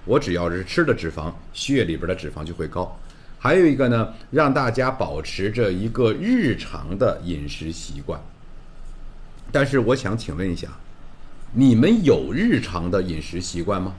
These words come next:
大多数中国人是没有日常的饮食习惯的，因为你全凭想象中该怎么吃。因为在我们看来，大家的饮食都不规律，就是没有日常。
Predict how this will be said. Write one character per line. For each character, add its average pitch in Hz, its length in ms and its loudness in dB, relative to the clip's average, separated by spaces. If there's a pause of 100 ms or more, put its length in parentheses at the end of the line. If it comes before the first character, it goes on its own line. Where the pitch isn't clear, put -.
(1000)
大 196 180 8
多 220 200 6
数 208 180 6
中 123 220 4
国 123 120 8
人 104 160 4
是 120 200 0
没 98 320 6
有 104 200 4
日 143 360 2
常 82 280 -4
的 87 160 0
饮 73 240 -4
食 82 200 -6
习 - 180 -8
惯 76 220 -6
的， 69 100 -10 (340)
因 170 160 4
为 180 220 4
你 90 220 0
全 117 480 0
凭 110 340 0
想 - 400 -4 (100)
象 147 320 2
中 87 200 0
该 85 160 0
怎 76 120 -4
么 71 80 -8
吃。 78 280 -6 (340)
因 147 80 2
为 185 100 6
在 180 200 4
我 98 180 4
们 80 100 -6
看 113 220 0
来， 85 140 -2
大 139 260 -2
家 139 100 2
的 139 80 4
饮 85 220 0
食 90 160 -6
都 117 100 0
不 107 120 -2
规 76 200 -4
律， 69 120 -8 (500)
就 196 100 6
是 170 80 6
没 117 220 8
有 165 160 6
日 110 160 0
常。 76 220 -8